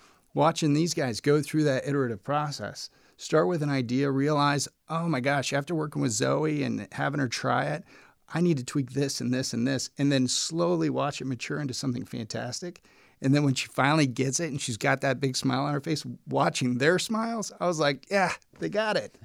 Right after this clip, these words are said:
They got it." And then, and, and not only that, they did it in a way that they could take those same skills that they just employed here at Grace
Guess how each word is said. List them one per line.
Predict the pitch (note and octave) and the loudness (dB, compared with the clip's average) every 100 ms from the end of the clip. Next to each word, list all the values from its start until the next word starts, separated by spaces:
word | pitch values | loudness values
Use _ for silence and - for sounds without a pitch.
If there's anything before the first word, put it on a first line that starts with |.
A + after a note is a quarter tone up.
| - - | -20 -20
They | - A3+ | -2 0
got | B3 A#3+ A3 | 2 2 2
it." | C3 E3+ | 0 4
And | D#3+ | 8
then, | E3+ E3 - - _ _ | 8 4 -2 -20 _ _
and, | D#3+ D#3 D3+ - _ _ _ _ | 0 0 0 -6 _ _ _ _
and | D#3+ C#3 C3 B2 - | -2 0 0 -2 -4
not | C#3+ D#3+ F#3+ | 0 4 4
only | F#3 D3 | 4 2
that, | D3+ E3+ C#3 | 2 0 -2
they | D3 C3 D3+ | -6 0 2
did | D3+ F3+ | 4 4
it | F#3 | 4
in | D3+ | 2
a | |
way | C3 C#3+ D#3 | 0 2 0
that | C3+ - - - _ _ | 0 -4 -8 -20 _ _
they | E3+ | -2
could | E3 | 0
take | E3+ D#3+ | -2 0
those | B2 - | -2 -2
same | - D3+ D#3+ | 0 0 2
skills | D#3 - E3 B2 G#2+ - - _ _ | 0 0 -2 -2 -4 -10 -12 _ _
that | B2 | -8
they | B2 | -4
just | A#2+ D#3 - | 2 2 2
employed | E3 - E3 C3 A#2+ | -2 0 0 2 0
here | C#3 | 0
at | C3 | 0
Grace | D3+ C#3+ A#2 - | 0 -2 -2 -8